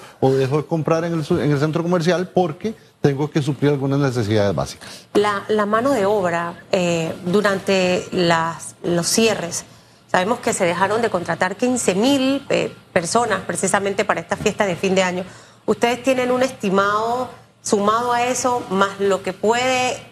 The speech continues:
Speaker 2: eh, estar en este momento corriendo? Porque muchos negocios probablemente no llamaron a, a personas a trabajar, a las que envuelven los regalos,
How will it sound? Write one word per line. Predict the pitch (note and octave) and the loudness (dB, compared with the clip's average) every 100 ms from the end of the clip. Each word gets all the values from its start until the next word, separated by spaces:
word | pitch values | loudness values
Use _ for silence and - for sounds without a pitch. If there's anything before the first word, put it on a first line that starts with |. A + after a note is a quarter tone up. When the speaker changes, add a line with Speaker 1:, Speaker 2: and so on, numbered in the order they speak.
| - | -4
Speaker 2:
eh, | F#3+ - | -4 -2
estar | F3+ G#3+ G#3 | -2 -2 0
en | A3+ | -2
este | A#3 B3 | -2 0
momento | A3+ F#3+ G3+ G#3 | 0 0 0 0
corriendo? | - F3+ A3+ C4+ A3+ | 0 0 2 2 0
Porque | A3 - F#3 | -2 -4 0
muchos | G3+ C#4+ D4+ | 0 2 2
negocios | C4+ G#3 G#3+ B3 | 2 2 0 -2
probablemente | - F#3+ G3+ A3+ A#3 - A#3+ - - - - - | 0 0 2 0 -2 -2 -6 -6 -20 -20 -18 0
no | G#3 A#3+ | 2 2
llamaron | F4 B3+ G#3+ G#3 F#3 F3+ F#3 - | 2 0 0 0 -2 -4 -6 -2
a, | F#3+ F3+ F#3+ | 0 2 -2
a | |
personas | F#3+ G3 G#3 G3+ | -2 -2 0 0
a | G3 | 0
trabajar, | D#3+ E3+ C#4+ C4 | 0 2 2 0
a | E3+ | -2
las | E3+ | -4
que | F3+ | -2
envuelven | F3+ G#3 G#3 | 0 0 2
los | F#3+ | 0
regalos, | E3+ F#3+ C#4+ | 2 0 0